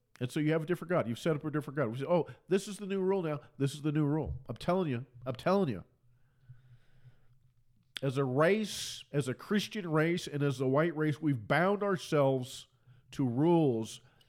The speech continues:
that God did not put upon us. We've bound ourselves to rules that Satan put upon us,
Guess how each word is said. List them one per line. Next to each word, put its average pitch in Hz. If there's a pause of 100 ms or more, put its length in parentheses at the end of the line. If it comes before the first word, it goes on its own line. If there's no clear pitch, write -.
(1040)
that 131
God 135
did 135
not 135
put 139
upon 127
us. -
We've 127
bound 160
ourselves 165
to 143
rules 139
that 127
Satan 175
put 143
upon 135
us, -